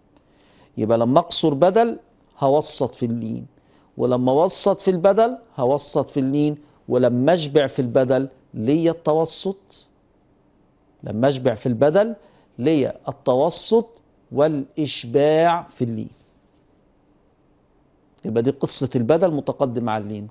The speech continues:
قصر يقابله في اللين التوسط، توسط بدل يقابله التوسط في اللين المهموز، إشباع البدل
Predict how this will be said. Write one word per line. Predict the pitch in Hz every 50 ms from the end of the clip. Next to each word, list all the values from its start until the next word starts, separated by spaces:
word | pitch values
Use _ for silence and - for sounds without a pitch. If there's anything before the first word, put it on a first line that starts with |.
| - _
قصر | - 165 233 247 - - - - - - _ _ _ _ - - _ _ -
يقابله | 123 120 120 - - 147 151 143 151 143 139 135
في | 127 - 131
اللين | 123 127 135 131 127
التوسط، | 123 123 - 110 107 104 101 - - - _ _ _ _ - - _ _ _ _ _ _ _ _ _ _ _ -
توسط | 120 117 143 175 - - - 185 165
بدل | 139 151 190 190 226 247 247 240 180 147
يقابله | 135 - - 127 120 139 131 127
التوسط | 131 127 - 120 123 127 123 - - 123 -
في | -
اللين | 120 110 117 117 113
المهموز، | 110 107 107 107 107 107 104 104 104 - _ _ _ _ _ _ - 135
إشباع | 131 113 113 117 165 190 208 202 202
البدل | 208 196 175 214 226 220 254 269 269